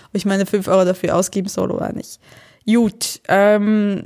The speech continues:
ja, was auch noch so, also ich muss diese Liste noch schreiben, aber ich wollte halt eine Student Bucket List machen. Einfach nur, um mir auch so zu verdeutlichen, Lara, du bist jetzt nicht so wieder langweilig, wie du davor warst.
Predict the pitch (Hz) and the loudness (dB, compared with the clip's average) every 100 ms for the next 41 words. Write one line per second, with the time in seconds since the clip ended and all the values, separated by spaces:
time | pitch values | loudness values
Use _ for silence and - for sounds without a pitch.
0 | - 180 190 190 - - 208 214 214 - | -2 2 2 2 -4 -2 0 0 -2 -2
1 | 202 190 196 202 233 240 202 180 180 185 | -4 -4 -4 0 0 0 -4 0 0 -2
2 | 180 170 - 190 208 214 175 170 - - | -6 -6 -4 -2 0 0 -4 -8 -10 -4
3 | 208 214 214 - 190 - 185 175 180 180 | -2 0 -2 -4 -6 -8 -6 -6 -6 -8
4 | - - - - - - 180 - - - | -10 -12 -10 -10 -8 -6 -8 -10 -14 -4
5 | 202 233 220 220 226 220 202 202 196 180 | 0 2 2 2 2 0 -2 0 2 0
6 | 196 208 - - - 190 208 214 214 190 | 0 -4 -12 -10 -2 0 0 -2 0 0
7 | 190 220 208 202 - - 190 - 202 180 | 0 -2 -4 -6 -6 -8 -8 -4 -2 0
8 | 170 170 175 180 180 202 208 226 226 220 | 0 -2 -4 -2 -2 -4 -2 -2 -2 -4
9 | - 202 175 - - - - | -4 0 0 -2 -8 -10 -14